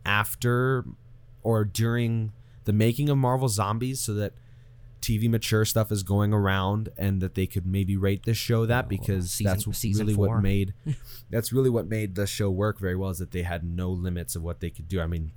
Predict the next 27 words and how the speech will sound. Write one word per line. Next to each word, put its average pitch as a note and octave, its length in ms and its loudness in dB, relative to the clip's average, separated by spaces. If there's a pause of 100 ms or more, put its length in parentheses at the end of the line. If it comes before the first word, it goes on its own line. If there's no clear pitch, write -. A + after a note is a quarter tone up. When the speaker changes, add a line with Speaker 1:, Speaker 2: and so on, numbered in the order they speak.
(200)
Speaker 1:
Fisk - 440 -6
kills F2+ 260 -6
a F2 80 -8
guy F2 220 -6
with E2+ 180 -8
a - 40 -12
car - 220 -6
Speaker 2:
Car G#2 120 -2
Speaker 1:
door, F#2+ 100 -2
Speaker 2:
door, A2+ 340 -2
Speaker 1:
you F#2+ 60 0
know? F#2 80 0
Speaker 2:
um, G#2+ 260 -4
Punisher's A#2 480 0
Speaker 1:
And A#2 140 0
Speaker 2:
extremely A2 600 -2
brutal G#2+ 360 2
in G#2 80 -4
the B2+ 80 0
Speaker 1:
yeah, D#3 180 10
Speaker 2:
show. C3 40 6
Speaker 1:
like, A2 260 2
kinda D3+ 160 -2
like D3+ 160 -2
you C3+ 80 0
said, B2+ 220 2
like, A2+ 180 0